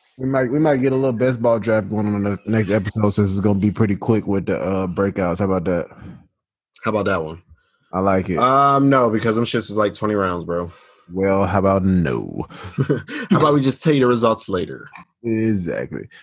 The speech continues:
Speaker 1: But, uh, yeah, man, I think that's the end of this episode. Unless anybody else got anything else to say.
Speaker 2: Nope. Just, uh, make sure to check out. Well, I said nope and then proceed to say something. But yeah, uh, just make sure you check out our rankings, man. Um, <coughs> give us a follow on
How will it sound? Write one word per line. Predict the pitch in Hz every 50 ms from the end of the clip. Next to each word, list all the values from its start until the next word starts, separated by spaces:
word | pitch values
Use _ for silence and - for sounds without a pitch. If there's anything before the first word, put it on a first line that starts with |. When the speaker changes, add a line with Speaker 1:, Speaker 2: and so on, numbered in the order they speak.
| _ _ _
Speaker 1:
But, | - 113 113 117 117 120
uh, | 120 120
yeah, | 117 120 120 131 143 147
man, | 135 131 123 123
I | 120 120
think | 104 127 117
that's | 117 123 120 -
the | - 76
end | 113 117
of | 113
this | 113 113 -
episode. | 80 113 113 107 104 - 117 113 113 113 104
Unless | 101 110 110 104 -
anybody | 110 113 110 110 110 110 110
else | 107 104
got | 110 110 107
anything | 107 104 104 107 107
else | 110 110 110 -
to | - - - 101 95 92
say. | 92 _ _ _ _ _ _ _ _ _ _ _ _ - _ _ - _ - - _ _ _ -
Speaker 2:
Nope. | 92 107 131 151 170 170 - 127
Just, | 123 123 113 - 120 110
uh, | 113 113 117 120 123
make | 127 123 135 139
sure | - 156 156
to | 151 147
check | - 151 139 156
out. | 151 147 - -
Well, | 113 110 107 101
I | 92 90 107 113
said | - 123 107
nope | 104 107 104 98 98
and | 98 98
then | 95 95 95 95 90
proceed | - - 101 - - 98 92
to | 90 -
say | - 98 95
something. | - 104 101 98 98 98 101 -
But | - 92 98
yeah, | 101 107 104 101
uh, | 95 98 101 101
just | 101 110 113
make | 131 139 139
sure | 147 160
you | 147
check | 147 156 151
out | 151 151
our | 151 147
rankings, | 143 143 147 143 151 151 143
man. | 147 151 151 151 151 151 151 151 151 _ _ _ _ _ _ _ _ _ _ _ _ _ _
Um, | 98 104
<coughs> | - - - - - -
give | - 120
us | 123 123 -
a | 127
follow | - - 120 123 127 127
on | 127 131 123